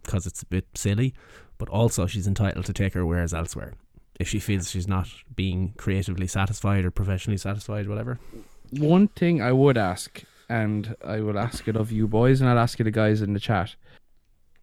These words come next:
Speaker 2: Are we treating Sasha and her behavior differently because she's a woman? And that's a very, I hate
Speaker 1: Well
Speaker 2: asking that questions because I'd be the very, one of the very first people to say, "Go fuck yourself," if that was asked of me. But I think she actually is being kind of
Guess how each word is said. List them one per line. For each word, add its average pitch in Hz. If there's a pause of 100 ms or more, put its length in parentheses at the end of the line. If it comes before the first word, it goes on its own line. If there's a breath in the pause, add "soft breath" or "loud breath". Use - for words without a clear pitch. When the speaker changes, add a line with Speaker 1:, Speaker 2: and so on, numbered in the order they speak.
(520)
Speaker 2:
Are 139
we 165
treating 135 (240)
Sasha 117
and 110
her 110
behavior 107
differently 98
because 95
she's 98
a 95
woman? 90 (640 soft breath)
And 160
that's 247
a 233
very, 185 (140)
I 151
hate 185
Speaker 1:
Well 214
Speaker 2:
asking 202
that 180
questions 170
because 131
I'd 165
be 156
the 139
very, 151
one 143
of 139
the 135
very 151
first 135
people 143
to 120
say, 117
"Go 113
fuck 131
yourself," 110
if 107
that 104
was 107
asked 87
of 113
me. 113 (800 soft breath)
But 180
I 196
think 302
she -
actually 135
is 170
being 127
kind 123
of 117